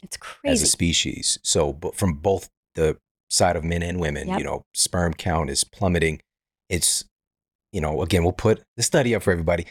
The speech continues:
Speaker 2: If you're listening to the audio version, make sure you pop over to YouTube, hang out in the studio with me and Carly. And you can also see the studies as we go along.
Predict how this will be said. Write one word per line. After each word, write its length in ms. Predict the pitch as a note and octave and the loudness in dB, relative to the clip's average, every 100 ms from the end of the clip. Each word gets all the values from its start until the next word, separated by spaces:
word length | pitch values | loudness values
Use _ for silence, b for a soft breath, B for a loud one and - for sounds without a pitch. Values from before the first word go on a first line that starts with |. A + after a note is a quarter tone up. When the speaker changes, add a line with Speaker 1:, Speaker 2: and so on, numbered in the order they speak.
| B - | B -2
Speaker 2:
If 140 | B2+ | 2
you're 80 | D3+ | 4
listening 360 | G3+ G#3 F#3+ E3+ | 4 4 2 0
to 120 | E3 | 2
the 80 | C3+ | 4
audio 260 | B2 B2 A#2+ | 6 4 4
version, 300 | A#2 A2 A2 | 2 2 2
make 140 | B2 | 2
sure 100 | - | 2
you 80 | C3+ | 0
pop 240 | - A#2 | 0 0
over 180 | A#2+ G#2+ | 0 0
to 80 | G2+ | -2
YouTube, 540 | G2+ B2+ C3+ - - - _ _ | 0 0 0 0 -2 -4 _ _
hang 180 | A2+ G#2+ | -2 2
out 140 | G#2 | 2
in 60 | G#2 | 2
the 60 | G#2+ | 0
studio 540 | - A2+ A2+ F#2+ D2+ | 2 4 4 4 2
with 180 | D#2 E2 - | -2 -8 -6
me 160 | F#2 | -4
and 100 | F2 | -4
Carly. 480 | - G2+ F2+ D2+ C#2 _ _ _ | 2 2 4 0 -4 _ _ _
And 80 | E2 | -2
you 40 | F2+ | 2
can 120 | F#2+ | 4
also 180 | F#2+ G2 | 4 2
see 160 | - | 0
the 100 | E2+ | 0
studies 320 | E2 G2 F2 | 0 0 0
as 140 | E2 D#2 | -2 -6
we 80 | D2+ | -4
go 160 | D#2+ | -2
along. 460 | E2 F#2+ G2+ D#2 | 2 4 4 2